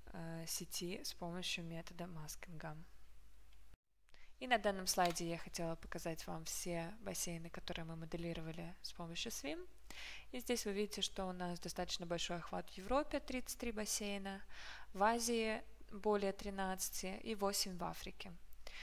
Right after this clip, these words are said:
Э, вы также можете заметить, что бассейны были абсолютно разные, например, ка-, такие большие, как Лена, или совсем маленькие, как, э, бассейн реки Тей.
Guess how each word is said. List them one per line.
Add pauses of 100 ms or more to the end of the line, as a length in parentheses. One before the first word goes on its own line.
(320)
Э,
вы
также
можете
заметить,
что
бассейны
были
абсолютно
разные,
например,
ка-,
такие
большие,
как
Лена, (640)
или
совсем
маленькие,
как,
э,
бассейн
реки (320)
Тей.